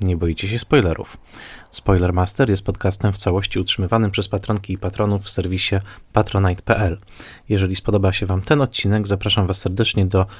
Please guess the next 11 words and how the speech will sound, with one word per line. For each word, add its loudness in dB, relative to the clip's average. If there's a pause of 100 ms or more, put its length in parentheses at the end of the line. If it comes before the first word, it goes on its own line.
(140)
odwiedzenia 2
mojego 2
profilu 0
na 2
patronite 0
kropka -2
P -4
L 2
łamane 2
przez -6
Spoilermaster 4